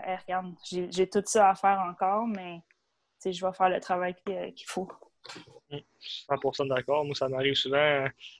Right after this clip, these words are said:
Speaker 2: quand que tu joues avec du monde meilleur que toi, t'as comme envie de, de pousser plus pour être à leur niveau ou de les dépasser. Puis quand
Speaker 1: Ouais.
Speaker 2: tu joues, moi, ça m'arrive plus sur ton niveau social maintenant, où ce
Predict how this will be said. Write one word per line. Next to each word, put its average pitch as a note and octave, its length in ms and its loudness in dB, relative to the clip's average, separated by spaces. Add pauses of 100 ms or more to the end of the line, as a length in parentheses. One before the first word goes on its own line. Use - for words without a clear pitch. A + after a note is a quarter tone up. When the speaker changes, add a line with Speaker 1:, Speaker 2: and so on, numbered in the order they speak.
(260)
Speaker 2:
quand C#3 180 6
que C#3 160 6
tu B2+ 160 -2
joues C#3 60 6
avec D3 140 6
du C#3 80 -2
monde C#3 180 2
meilleur C#3 220 6
que C3+ 80 4
toi, D3 240 4
t'as C3+ 100 2
comme C3 160 2
envie C3 420 6
de, C3 240 2
de C3 120 0
pousser - 380 -2
plus C#3+ 340 0
pour C3 580 0 (260)
être C#3 180 4
à C3+ 40 4
leur C3+ 160 4
niveau C3+ 340 0
ou C3 80 -4
de B2+ 80 -8
les C3 80 0
dépasser. C3 680 2 (420)
Puis - 140 -4
quand F#3+ 240 8
Speaker 1:
Ouais. A#2 80 -2 (100)
Speaker 2:
tu B2 80 -4
joues, C3+ 180 0
moi, C3+ 120 0
ça C3 140 0
m'arrive C3 280 2
plus D3 140 -8
sur C3 240 -6
ton C3+ 140 -4
niveau C3+ 280 -2
social C#3 400 0
maintenant, C3+ 440 -4
où B2+ 60 -8
ce - 100 -8